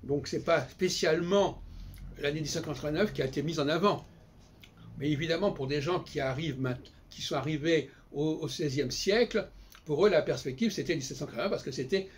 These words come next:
euh, c'était la tranche de trois cents ans qui suivait. Ils, ils vont pas s'amuser à revenir à onze cent quatre-vingt-neuf ou à quatorze cent quatre-vingt-neuf. Cela dit, moi, j'ai fait un, un, j'ai participé à un colloque de politique hermetica sur le sujet,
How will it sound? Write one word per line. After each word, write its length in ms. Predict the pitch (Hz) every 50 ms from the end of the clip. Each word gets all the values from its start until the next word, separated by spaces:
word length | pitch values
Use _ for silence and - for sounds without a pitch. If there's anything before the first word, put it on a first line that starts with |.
| - - - - - 123
euh, 320 | 127 131 135 127 123 123
c'était 240 | 120 - 156 - 143
la 140 | 135 123 127
tranche 300 | - - 202 208 156 131
de 40 |
trois 220 | 131 - - 156 143
cents 320 | - - 139 135 131 156
ans 240 | 196 208 208 208 - - - - - -
qui 100 | - 139
suivait. 540 | - - - 170 175 175 196 175 135 - - - - - - - - - _ _ _ -
Ils, 300 | 127 131 135 139 151 139
ils 100 | 135 131
vont 140 | 135 135 131
pas 400 | 127 - 190 175 170 156 143 139
s'amuser 380 | 135 - 135 131 135 131 180 185
à 40 |
revenir 300 | - 123 139 147 165 160
à 320 | 139 123 117 113 120 123 123
onze 160 | 135 131 -
cent 100 | 156 143
quatre-vingt-neuf 500 | 127 123 - 127 127 127 147 180 - -
ou 40 | 131
à 40 | -
quatorze 200 | - - - -
cent 80 | 151
quatre-vingt-neuf. 480 | - - - - 131 123 131 123 110 110 - - - - - _ _ _ _ - - _ - - - - _ - - _ _ _ _ _ _ _ - - - - - - - - -
Cela 160 | - - 240 226
dit, 80 | 226
moi, 120 | 208 180 160
j'ai 120 | 185 180
fait 200 | - - 202 190
un, 180 | 165 143 139 - - - - _ - - - - _ - - -
un, 240 | 147 139 131 139 139
j'ai 100 | 131 147
participé 400 | - - 180 143 - 147 131 -
à 80 | 147 135
un 60 | 127
colloque 400 | 127 - - 151 156 160 151 127
de 60 | 139
politique 320 | 131 143 139 131 131 131 151
hermetica 500 | 139 131 135 131 131 - - - 156 143
sur 140 | - -
le 60 | 113 -
sujet, 460 | - - 123 123 160 214 240 285